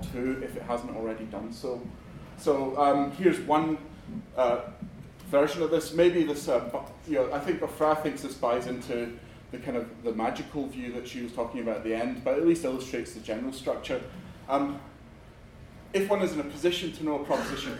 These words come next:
P, and one does all one is in a position to do, to determine whether P, then one knows P.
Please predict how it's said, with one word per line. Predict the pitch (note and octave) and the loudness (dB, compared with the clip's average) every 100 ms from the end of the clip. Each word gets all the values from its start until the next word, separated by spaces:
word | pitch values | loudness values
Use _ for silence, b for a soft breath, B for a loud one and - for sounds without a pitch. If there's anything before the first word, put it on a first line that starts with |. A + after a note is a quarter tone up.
| - | -6
P, | F#3 F#3 | -2 0
and | D#3 | 2
one | D3 D3 | 2 2
does | D#3 D#3 | 2 2
all | C#3 C#3 | 0 0
one | C3+ C3+ C3 C3 | 0 -2 -4 -6
is | C#3 - | -8 -8
in | |
a | A#2+ | -10
position | A#2 - A#2 A2+ | -10 -10 -10 -10
to | A2+ | -12
do, | - B2+ D#3+ E3 - B - | -8 -2 0 -2 -6 B -12
to | C3+ | -8
determine | B2 - C3+ B2+ A#2+ | -8 -6 -4 -4 -4
whether | C3 - | -4 -4
P, | - E3 C#3+ - - - | -6 -6 -6 -6 -10 -10
then | B2+ B2 | -6 -4
one | A#2 A2 | -4 -4
knows | A#2 - | -4 -6
P. | - - B2+ | -10 -12 -12